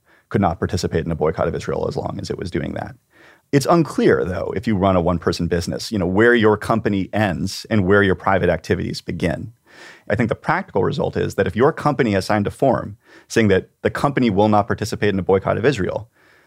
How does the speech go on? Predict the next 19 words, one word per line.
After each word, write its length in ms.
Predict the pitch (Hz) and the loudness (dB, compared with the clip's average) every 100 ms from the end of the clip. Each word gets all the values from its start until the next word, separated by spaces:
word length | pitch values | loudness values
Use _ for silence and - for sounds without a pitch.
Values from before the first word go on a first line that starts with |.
| - | -2
certainly 280 | 175 196 160 | 2 4 4
the 120 | 135 | 4
officers 420 | 127 131 143 127 | 4 2 0 -2
and 100 | 110 | 2
directors 360 | 107 131 113 107 | 2 2 0 0
and 80 | |
many 200 | 104 110 | 0 2
of 60 | 101 | 0
the 80 | 101 | -2
employees 420 | 92 - 240 156 | -4 0 2 2
of 60 | 90 | 0
that 160 | 87 | -2
company 300 | - 82 92 | -2 -2 0
are 120 | 76 | 0
gonna 160 | 98 101 | 2 0
feel 160 | - 104 | 0 0
that 200 | 92 92 | 0 2
they 160 | 110 | 2
can't 500 | 117 - 117 92 - | 2 0 2 0 -4